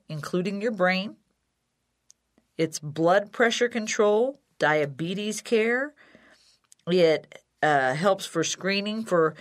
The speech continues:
control of high cholesterol. Oh, man, you don't wanna have high cholesterol. You get on those statins, that's a game changer and can really jack you up. I'm not kidding you. Um, I've heard of people that have been on statins that have not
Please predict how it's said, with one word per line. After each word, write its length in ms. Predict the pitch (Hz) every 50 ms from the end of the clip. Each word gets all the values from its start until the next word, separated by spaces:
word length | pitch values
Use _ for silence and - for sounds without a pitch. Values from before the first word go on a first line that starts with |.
| - - - -
control 540 | - 185 165 - - - 196 196 208 214 185
of 140 | 151 147
high 260 | - - - 175 185 190
cholesterol. 920 | - - 180 160 160 165 190 208 - - 247 240 262 254 262 269 269 - - -
Oh, 300 | 170 185 180 156 139 - - -
man, 320 | 135 160 175 175 165 151
you 100 | 160 196
don't 140 | - - 196
wanna 160 | 196 196 196
have 180 | 202 185 160 160
high 200 | 160 165 170 170
cholesterol. 600 | - - 147 165 190 180 - - 143 131 131 143
You 100 | 151 170
get 160 | 185 190 180
on 100 | 185 170
those 220 | 156 139 135 - -
statins, 480 | - 170 165 - - 185 196 - - - - - - - - -
that's 240 | - - 170 151 -
a 60 | 165
game 360 | 139 120 - 147 175 180 185 180
changer 380 | - - 151 147 143 139 139
and 140 | 135 135 139
can 180 | - 131 127 127
really 420 | 123 131 156 185 208 190 - 147
jack 380 | 139 131 135 127 131 139 - -
you 120 | 120 117
up. 140 | 117 113 -
I'm 180 | - 175 180
not 220 | 175 160 117 - -
kidding 300 | - 156 156 160 151 139
you. 120 | - - - - - - - - - - - _ _ _ -
Um, 460 | - 185 185 180 175 165 160 143 143 147 - _ _ _ _ _ _ _ _ _ _ - -
I've 180 | - 185 185 175
heard 160 | 180 180 170
of 100 | 165 160
people 300 | 165 190 185 185 165 165
that 120 | 151 151
have 120 | 147 139 -
been 160 | 165 175 185
on 120 | 185 151
statins 520 | 147 143 - - 151 147 - - 139 135 -
that 140 | 131 - -
have 240 | 156 151 123 123
not 380 | 143 147 139 143 147 147 135 -